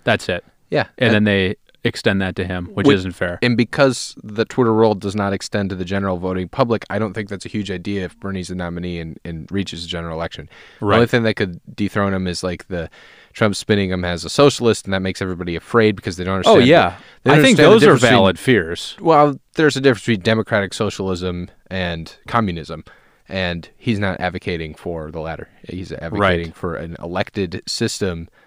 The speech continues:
Speaker 2: that implements the, for the richest country in the world, uh,
Speaker 1: Right.
Speaker 2: safety nets and a, a logical system for healthcare, which I would agree with. This
Speaker 1: Mm-hmm.
Speaker 2: got very deep.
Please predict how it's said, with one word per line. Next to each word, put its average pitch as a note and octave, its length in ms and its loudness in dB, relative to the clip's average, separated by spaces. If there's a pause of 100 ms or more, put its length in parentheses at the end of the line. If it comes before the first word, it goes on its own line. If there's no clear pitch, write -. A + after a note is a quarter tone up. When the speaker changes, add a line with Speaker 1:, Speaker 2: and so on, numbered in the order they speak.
(140)
Speaker 2:
that F2 300 -4
implements F#2 640 -6 (500)
the, G2 100 -2
for - 180 -2
the G2 120 0
richest F#2+ 280 -2
country G#2 300 -6
in F2+ 60 -6
the F2 80 -8
world, F2+ 420 -6 (240)
uh, D#2 240 -10 (240)
Speaker 1:
Right. F2+ 260 -6 (460)
Speaker 2:
safety - 400 -4
nets E2+ 180 -8
and F2 240 -8 (140)
a, C#2+ 160 -8
a F2+ 160 -6
logical F#2 480 -4
system - 340 -12
for E2 140 -12
healthcare, E2 440 -10 (520)
which - 160 -8
I D#2+ 80 -2
would D#2+ 140 -6
agree D#2 200 -8
with. D#2 200 -12
This G#2+ 260 -4
Speaker 1:
Mm-hmm. G2 80 -4
Speaker 2:
got F2+ 140 0 (200)
very D#2 240 -8
deep. E2 240 -10